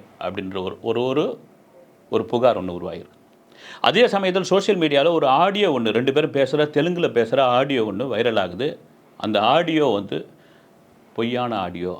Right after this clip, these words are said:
அப்படின்னு அர்ஷா சாய் தரப்புல சொல்லப்படுது. இதுல உண்மை, பொய் அப்படின்ற ஒரு விஷயம். நம்ம லாஜிக்கா பார்க்கும்போது நிறைய பேர் அர்ஷா சாய் சம்பந்தப்பட்டவர்கள், அவருடைய ஃபேன்ஸ், அவருடைய வீடியோவை தொடர்ந்து பார்த்து கொண்டு இருக்கிற தமிழ்நாட்டில் உள்ள சில நன-, சில பேரெல்லாம் கேட்டபோது பார்த்தீங்கன்னா,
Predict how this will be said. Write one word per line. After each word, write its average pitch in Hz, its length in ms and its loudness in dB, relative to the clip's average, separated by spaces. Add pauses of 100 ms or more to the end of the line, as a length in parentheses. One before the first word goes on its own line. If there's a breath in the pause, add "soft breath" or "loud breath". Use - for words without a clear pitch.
அப்படின்னு 101 200 -12 (300)
அர்ஷா - 260 -6
சாய் 101 260 -6
தரப்புல 95 340 -12
சொல்லப்படுது. - 480 -14 (800 loud breath)
இதுல 127 140 2
உண்மை, 226 480 4
பொய் 175 300 2
அப்படின்ற 139 300 2
ஒரு 110 140 2
விஷயம். 104 300 -4 (140)
நம்ம 127 160 4
லாஜிக்கா 202 440 2
பார்க்கும்போது 165 400 2
நிறைய 170 340 4
பேர் 139 260 -2
அர்ஷா 127 300 2
சாய் 151 280 2
சம்பந்தப்பட்டவர்கள், 131 680 2
அவருடைய 123 440 2
ஃபேன்ஸ், 143 420 0
அவருடைய 117 400 0
வீடியோவை 143 420 2
தொடர்ந்து 147 400 2
பார்த்து 131 280 0
கொண்டு 117 180 0
இருக்கிற 110 280 0
தமிழ்நாட்டில் 143 480 0
உள்ள 127 160 0
சில 131 220 0
நன-, 127 340 -2
சில 170 200 0
பேரெல்லாம் 147 380 0
கேட்டபோது 117 420 -2
பார்த்தீங்கன்னா, 113 500 -4